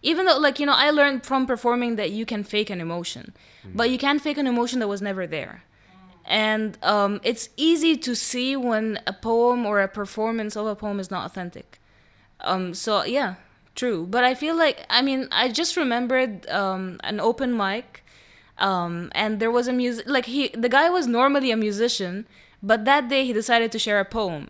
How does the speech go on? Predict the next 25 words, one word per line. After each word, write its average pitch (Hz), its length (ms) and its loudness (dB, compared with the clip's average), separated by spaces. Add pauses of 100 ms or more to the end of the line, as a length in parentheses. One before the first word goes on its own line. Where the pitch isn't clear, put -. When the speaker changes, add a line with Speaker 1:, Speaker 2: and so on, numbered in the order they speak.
Speaker 1:
And 220 260 0
once 294 280 2
he 269 140 -2
looked 233 220 0
at 247 120 -4
the 233 80 0
people 226 360 -4
without 208 320 2
his 214 200 -6
guitar, 208 320 -2
he 208 120 -6
was 196 200 -10
just 208 260 -12
like, 196 240 -10
"Oh, 196 340 -10
it's, - 340 -12
it's 185 120 -12
so 208 180 -6
much 202 180 -6
harder 196 340 -4
with 170 260 -10
just 196 220 -8
a 180 60 -10
paper." 202 460 -8 (220)
<laughs> - 0 -